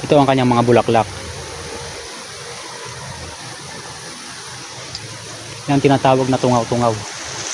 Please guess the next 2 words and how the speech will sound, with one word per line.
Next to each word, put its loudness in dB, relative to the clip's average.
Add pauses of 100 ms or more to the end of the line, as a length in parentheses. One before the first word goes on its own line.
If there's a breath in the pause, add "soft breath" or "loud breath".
(4000)
Matamis 4
pag 4